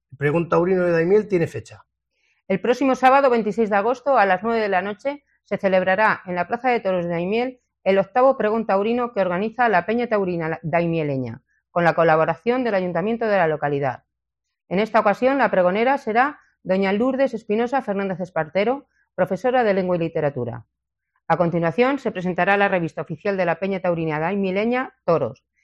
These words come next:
Speaker 2: que este año está dedicada a la figura del matador de toros, Fernando Tendero.
Speaker 1: Y ya todo está preparado para la celebración de la corrida de toros de mañana en Almagro.
Speaker 2: Mañana, viernes veinticinco de agosto, tendrá lugar en Almagro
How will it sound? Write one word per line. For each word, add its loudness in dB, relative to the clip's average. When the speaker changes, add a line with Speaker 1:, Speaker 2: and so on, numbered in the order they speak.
Speaker 2:
que 2
este 0
año 2
está 0
dedicada 2
a 4
la 2
figura -2
del 0
matador -2
de -4
toros, -4
Fernando -6
Tendero. -10
Speaker 1:
Y -2
ya 4
todo 6
está 0
preparado 0
para 0
la 0
celebración -4
de -4
la -4
corrida 0
de 2
toros -2
de -2
mañana 0
en -4
Almagro. -2
Speaker 2:
Mañana, 2
viernes 0
veinticinco -2
de 4
agosto, 0
tendrá 0
lugar 2
en 0
Almagro -2